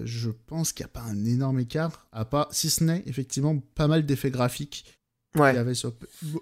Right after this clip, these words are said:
Speaker 1: beaucoup d'effets d'éclairage qu'il y avait dans le World, qu'il y a
Speaker 2: Ouais.
Speaker 1: pas dans le Rise. Ça, c'est vrai.
Speaker 2: C'est là où, là où, en fait,
Speaker 1: Mais
Speaker 2: moi,
Speaker 1: la
Speaker 2: j'avais
Speaker 1: D A s'adapte.
Speaker 2: vraiment envie de le prendre sur Switch. Mais par contre, il y a un truc que t'as pas dit, et c'est que le jeu sort sur P C.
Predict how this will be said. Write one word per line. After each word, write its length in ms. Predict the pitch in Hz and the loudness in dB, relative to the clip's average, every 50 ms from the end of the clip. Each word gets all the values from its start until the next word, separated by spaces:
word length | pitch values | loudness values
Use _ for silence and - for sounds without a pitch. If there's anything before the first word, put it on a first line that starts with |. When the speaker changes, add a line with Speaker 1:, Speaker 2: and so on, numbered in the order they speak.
| - - | -2 0
Speaker 1:
beaucoup 200 | 151 147 - 180 | 2 4 6 6
d'effets 220 | 160 151 139 156 | 6 6 4 4
d'éclairage 540 | 135 135 120 - 139 127 120 131 131 - - | 2 0 2 2 2 2 4 2 2 0 -2
qu'il 80 | - | -4
y 20 | 117 | -2
avait 140 | 110 127 127 | -2 0 0
dans 120 | 123 110 | 0 0
le 260 | 110 110 110 117 120 120 | 0 0 0 -2 -2 0
World, 340 | 117 120 131 131 127 127 120 - - - _ _ _ _ _ _ | 2 4 4 4 4 2 -2 -8 -14 -20 _ _ _ _ _ _
qu'il 80 | 107 107 | -4 2
y 20 | |
a 40 | 143 | 4
Speaker 2:
Ouais. 80 | 139 | 6
Speaker 1:
pas 60 | 123 113 | 6 6
dans 80 | 107 104 | 4 2
le 60 | 104 107 - | -2 -4 -6
Rise. 300 | - 127 135 - - - - - | -8 -8 -8 -8 -10 -10 -8 -6
Ça, 120 | - - 107 | -4 -2 -2
c'est 160 | - - 107 | -2 -2 -4
vrai. 180 | 101 95 - - - - _ _ _ | -6 -8 -10 -14 -20 -20 _ _ _
Speaker 2:
C'est 200 | - - - 180 | 0 4 8 8
là 200 | 165 185 202 208 196 | 10 12 12 10 10
où, 320 | 180 160 151 151 151 135 | 8 6 6 4 4 6
là 200 | 139 165 175 180 | 8 8 8 8
où, 140 | 170 160 147 | 8 8 8
en 80 | 143 135 | 6 6
fait, 260 | - - 170 - 156 160 | 6 6 4 6 8 8
Speaker 1:
Mais 60 | 214 | 10
Speaker 2:
moi, 60 | 254 | 10
Speaker 1:
la 80 | 240 214 | 10 8
Speaker 2:
j'avais 120 | 175 127 | 8 8
Speaker 1:
D 40 | 147 170 | 8 6
A 80 | 202 | 6
s'adapte. 180 | - - 165 156 | 6 6 6 8
Speaker 2:
vraiment 200 | 175 180 196 196 | 8 10 10 10
envie 140 | 180 165 175 | 8 8 6
de 60 | 156 | 6
le 100 | 165 160 | 6 4
prendre 220 | - 170 175 160 | 6 4 4 4
sur 160 | 156 - 156 | 4 2 2
Switch. 340 | 143 - - 208 220 - - - - - - - - - - - - _ - - - | 2 2 2 0 0 0 -4 -8 -12 -16 -14 -12 -12 -12 -12 -14 -18 _ -16 -4 0
Mais 280 | 151 139 143 160 180 | 4 6 8 8 8
par 300 | 175 180 175 151 131 - | 8 8 6 4 2 0
contre, 380 | - - 226 240 208 - - - | 0 4 4 4 4 4 2 2
il 80 | 143 131 | 4 4
y 60 | 127 | 6
a 60 | 120 | 4
un 100 | 120 131 | 4 4
truc 240 | 131 - - 185 - | 4 2 2 2 2
que 100 | - 143 | 2 0
t'as 160 | - 131 123 | 2 0 2
pas 160 | - 131 135 | 4 4 4
dit, 240 | 135 156 196 202 185 | 4 4 4 6 6
et 60 | 151 | 4
c'est 200 | 127 - 139 127 | 4 4 4 2
que 100 | - - | 4 4
le 100 | 131 127 | 4 4
jeu 160 | 123 131 143 | 6 6 4
sort 200 | 135 - - 131 123 | 4 4 2 2 0
sur 220 | - - 120 - | -2 -4 -4 -4
P 160 | - - 143 | -2 0 0
C. 340 | 139 - - - 196 196 185 | 0 2 2 4 4 4 2